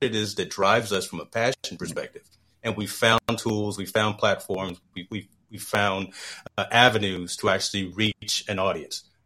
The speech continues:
Restream has been one of those tools I'm saying that myself and Robert have used, you know, be able to go out to different platforms. Look, we're, we're on YouTube, we're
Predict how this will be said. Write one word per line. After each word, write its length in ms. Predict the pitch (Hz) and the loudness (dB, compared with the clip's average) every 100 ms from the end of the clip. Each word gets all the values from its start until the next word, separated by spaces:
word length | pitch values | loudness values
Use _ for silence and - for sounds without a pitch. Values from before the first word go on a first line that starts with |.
| _ _ _ _ - - | _ _ _ _ -20 -4
Restream 280 | 123 - 113 | -2 2 4
has 120 | 107 | 4
been 220 | 107 101 | 2 2
one 140 | 98 113 | 4 4
of 60 | |
those 200 | 104 101 | 4 2
tools 320 | - 113 104 104 | 0 0 0 -2
I'm 100 | 95 | -4
saying 300 | - 110 98 | -2 0 0
that 140 | 104 | -2
myself 380 | 98 - 104 90 | -2 0 0 0
and 80 | 87 | 6
Robert 280 | 113 151 | 6 8
have 100 | 110 | 4
used, 220 | 98 101 107 | 2 -2 -2
you 220 | 113 123 - | -2 -4 -2
know, 100 | 104 98 | -4 2
be 120 | 127 | 2
able 140 | 110 | 4
to 140 | 110 117 | 0 0
go 260 | 107 120 | 4 8
out 140 | 117 113 | 8 8
to 60 | |
different 280 | 110 107 - | 2 -6 -2
platforms. 440 | - 110 - - - | 4 4 2 -12 -2
Look, 300 | - - - _ | -2 -2 -18 _
we're, 160 | 151 160 | 0 4
we're 120 | 139 | 4
on 120 | 131 | 4
YouTube, 400 | 120 139 - 139 | 4 0 2 2
we're 140 | 131 | 2